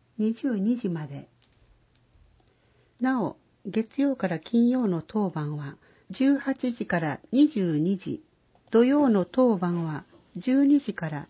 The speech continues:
二十二時。日曜祝日の当番、休館診療センターは、九時から十二時。十三時から十六時。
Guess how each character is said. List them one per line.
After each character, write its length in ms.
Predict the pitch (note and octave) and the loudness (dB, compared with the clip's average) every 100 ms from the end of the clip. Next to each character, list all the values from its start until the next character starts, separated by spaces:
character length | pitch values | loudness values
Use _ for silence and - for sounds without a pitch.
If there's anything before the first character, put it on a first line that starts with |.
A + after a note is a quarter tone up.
| - | 0
二 160 | A#3+ | 2
十 280 | C#4 F3+ D#3+ | 2 0 -2
二 180 | D3+ G3 | -2 -2
時。 240 | - - - _ _ _ _ - | -4 -8 -10 _ _ _ _ -2
日 300 | A#3 - C4 | -2 0 2
曜 220 | B3 - | 2 0
祝 320 | - A3+ B3 | -4 -4 -2
日 300 | A#3+ B3+ C4+ | -4 -2 0
の 140 | B3 | 0
当 260 | A#3+ B3 G#3 | 2 0 0
番、 280 | D#3+ D3 A#2+ - _ _ _ _ | -2 -6 -8 -16 _ _ _ _
休 180 | C#4 C#4 | 0 2
館 220 | C4+ B3+ | 2 -2
診 300 | A#3+ B3 B3 | 0 0 2
療 200 | B3 B3 | 2 0
セ 180 | A#3+ B3+ | 0 0
ン 60 | |
タ 180 | G#3+ - | 0 -2
ー 60 | E3+ | -2
は、 280 | D3+ C#3+ - _ _ _ - | -4 -6 -10 _ _ _ -16
九 100 | C#4 | -8
時 140 | A#3+ | -6
か 140 | A#3+ E3 | -4 -4
ら 180 | C3+ | -4
十 260 | A#2 F#3 A3+ | -6 -2 2
二 180 | A3+ G#3 | 2 2
時。 240 | - C3+ - _ _ _ _ _ _ | -2 -6 -10 _ _ _ _ _ _
十 240 | G3 C4 C4+ | -6 0 0
三 300 | - C4+ A#3+ | 2 0 0
時 120 | - | -2
か 120 | - | -6
ら 160 | D3 C#3 | -8 -8
十 260 | D3 G#3+ | -4 -2
六 280 | A3 G#3+ G#3 | 0 -2 -6
時。 240 | F#3 C#3 | -6 -8